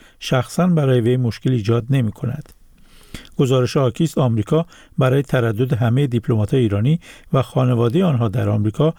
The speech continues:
محدودیت‌هایی وضع کرده است. مایک پومپئو، وزیر خارجهٔ آمریکا، گفته است وقتی دیپلمات‌های آمریکایی اجازه ندارند به تهران بروند، واشنگتن هم دلیلی برای گشت و گذار آزادانهٔ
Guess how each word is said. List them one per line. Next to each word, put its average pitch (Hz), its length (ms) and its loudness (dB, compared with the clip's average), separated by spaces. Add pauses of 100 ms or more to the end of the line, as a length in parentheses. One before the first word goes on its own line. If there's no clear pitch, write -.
(280)
محدودیت‌هایی 123 920 0
وضع 110 280 -2
کرده 117 320 -4
است. - 280 -10 (880)
مایک 139 180 2
پومپئو، 131 400 0
وزیر 135 300 0
خارجهٔ 123 340 0
آمریکا، 117 300 -2
گفته 110 280 0
است - 280 -2 (260)
وقتی 185 300 0
دیپلمات‌های 135 600 0
آمریکایی 127 520 0 (260)
اجازه 135 420 2
ندارند 113 500 0
به 113 80 0
تهران 117 440 0
بروند، 135 460 2 (340)
واشنگتن 170 500 0
هم 156 160 2
دلیلی 127 400 0
برای 123 460 0 (320)
گشت 127 300 -2
و 123 60 2
گذار 113 400 0
آزادانهٔ 117 840 0